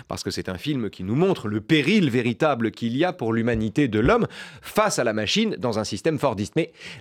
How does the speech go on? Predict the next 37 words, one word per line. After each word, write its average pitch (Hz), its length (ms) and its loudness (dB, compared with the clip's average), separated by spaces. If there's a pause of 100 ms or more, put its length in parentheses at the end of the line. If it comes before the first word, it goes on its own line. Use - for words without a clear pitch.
(1160)
donc, 156 320 2 (200)
j'insiste 143 420 2
là-dessus, 110 300 -2 (340)
la 180 220 4
machine 151 420 0
ne 110 80 2
deviendra 107 420 0
jamais 110 220 0
humaine, 92 380 -2
mais 110 120 2
il 107 140 -2
n'est 104 80 0
pas 160 240 0
impossible 110 420 -2
que - 100 0
l'humain 196 340 4
devienne 151 300 4
machine. 92 500 -2 (360)
On 139 120 4
peut 285 180 4
raisonner 165 400 6
comme 123 180 2
des 135 100 2
cons, 262 340 0 (320)
on 127 100 2
peut 226 160 6
raisonner 147 400 4
comme 147 180 0
des 113 180 2
automates, 196 500 0 (240)
on 139 100 2
peut 185 160 2
se 170 140 4
conduire 185 580 2
comme 110 160 -2
des 101 160 0
automates. 101 400 0